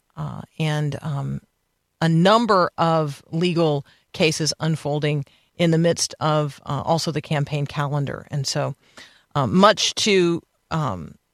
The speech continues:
much to be concerned with there. And, and yet I would say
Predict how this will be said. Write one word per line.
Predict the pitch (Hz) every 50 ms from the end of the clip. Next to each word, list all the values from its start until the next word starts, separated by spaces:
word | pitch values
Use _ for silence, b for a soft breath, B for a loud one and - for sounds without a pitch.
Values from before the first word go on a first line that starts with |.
| _ _ _ _ -
much | 190 202 208 214 208 -
to | - 220
be | 190 196
concerned | - 196 180 165 - - 196 196 196 175
with | 170 180 170 -
there. | - 156 160 151 147 156 180 190 - _ _ _ _ _ _ _ _
And, | - 180 175 170 175 165 160 - -
and | - 214 214 220 220 214 - - _ -
yet | 180 170 160 165 - -
I | - 156 160
would | 170 165 165 151
say | - - 160 147 143 151 185